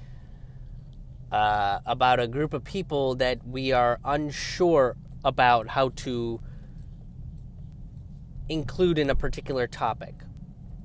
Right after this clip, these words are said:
Right? I'm being vague for the sake of being vague. You have a choice. Either you can be inclusive in your decision, or you can be discriminatory in your decision.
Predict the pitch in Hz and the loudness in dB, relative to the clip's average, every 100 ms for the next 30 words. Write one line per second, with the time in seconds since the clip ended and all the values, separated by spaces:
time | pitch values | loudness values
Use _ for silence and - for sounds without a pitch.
0 | - - - - 113 113 143 131 123 123 | -14 -14 -14 -12 -10 -4 -2 0 2 0
1 | 117 110 110 113 107 104 101 92 - - | -2 -10 -6 -6 -6 -8 -10 -12 -14 -14
2 | - - - - - - - - - - | -14 -14 -14 -14 -14 -14 -12 -12 -12 -12
3 | - - - 151 214 202 - 165 120 - | -12 -14 -8 4 6 6 -2 -2 -2 -4
4 | - - - - - 160 180 190 160 175 | -14 -12 -12 -8 2 4 4 2 2 -2
5 | - 156 143 170 143 143 - 269 247 151 | 0 -4 -2 -2 0 -4 -2 -2 0 -2
6 | 123 117 123 117 117 110 - 113 107 131 | -2 -4 -6 -4 -6 -8 -8 -8 -6 -6
7 | 170 - - - - 165 196 190 175 170 | -6 -10 -16 -16 -2 6 8 8 4 0
8 | 156 147 170 143 - 220 214 143 - 120 | -2 -2 -2 -2 -4 -2 0 -2 -2 -2
9 | 113 113 113 120 113 110 107 - 117 120 | 0 -2 -4 -6 -4 -6 -8 -8 -8 -6
10 | 135 | -8